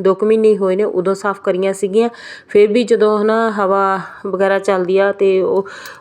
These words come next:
ਗਰਦਾ ਭਰੇ ਜਾਂਦਾ ਇਸ ਤਰ੍ਹਾਂ ਜਾਲੀਆਂ ਦੇ ਵਿੱਚ। ਤੇ ਉਹਨਾਂ ਜਾਲੀਆਂ ਨੂੰ ਸਾਫ਼ ਕਰਨ ਲਈ ਆਪਾਂ ਇਹ, ਇਹ ਬੁਰਸ਼ ਦੀ ਮਦਦ ਲਵਾਂਗੇ। ਇਸ ਬੁਰਸ਼ ਦੇ ਨਾਲ ਨਾ ਆਪਾਂ ਸਾਰੀਆਂ ਜਾਲੀਆਂ ਹਲਕੇ ਜਿਹੇ ਹੱਥਾਂ ਨਾਲ, ਜ਼ਿਆਦਾ ਰਗੜ ਕੇ ਨਹੀਂ, ਹਲਕੇ ਜਿਹੇ ਹੱਥਾਂ ਨਾਲ, ਅ,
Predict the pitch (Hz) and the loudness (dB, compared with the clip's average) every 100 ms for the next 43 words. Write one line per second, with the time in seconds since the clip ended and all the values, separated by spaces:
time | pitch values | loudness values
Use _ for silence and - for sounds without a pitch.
0 | - 403 - 370 196 185 180 196 226 214 | -16 -16 -14 -6 -4 -2 -2 0 0 0
1 | 180 175 160 147 - - - - - 185 | 0 -2 -4 -6 -10 -20 -20 -10 -8 -4
2 | 190 185 175 165 180 180 180 190 240 240 | -2 0 -2 -2 -2 -2 -2 -2 -2 -4
3 | - - - 202 196 208 214 220 214 196 | -8 -20 -4 4 4 4 2 2 0 0
4 | 196 196 202 185 - 190 185 190 185 185 | 0 -2 -4 -4 -4 -2 0 -2 -2 -2
5 | 180 185 - - 190 190 180 - - 165 | -2 -4 -8 -4 0 0 -2 -14 -4 -2
6 | 180 - 185 185 170 180 190 185 196 208 | 0 -2 -2 -2 -2 -4 -2 0 0 2
7 | 226 226 - - - - - 214 208 202 | 2 0 -8 -20 -20 -20 -2 0 2 2
8 | 202 208 196 202 196 190 208 214 208 202 | 2 2 2 2 2 0 0 -2 -4 -2
9 | 208 202 220 226 220 185 180 170 175 175 | 0 2 2 0 0 -2 -2 -2 -2 -4
10 | - - - - - 196 185 185 202 226 | -6 -20 -20 -14 -4 -2 0 0 2 2
11 | 202 202 190 175 165 156 - 180 180 185 | 0 -4 -4 -2 -2 -6 -8 -4 0 0
12 | 190 185 175 180 185 190 202 233 - - | 2 2 0 0 0 0 0 -2 -6 -4
13 | 185 185 185 214 208 190 185 185 185 - | -4 -2 0 0 0 -4 -2 -2 -4 -12
14 | - - - 185 180 170 147 | -20 -20 -10 -4 0 0 -2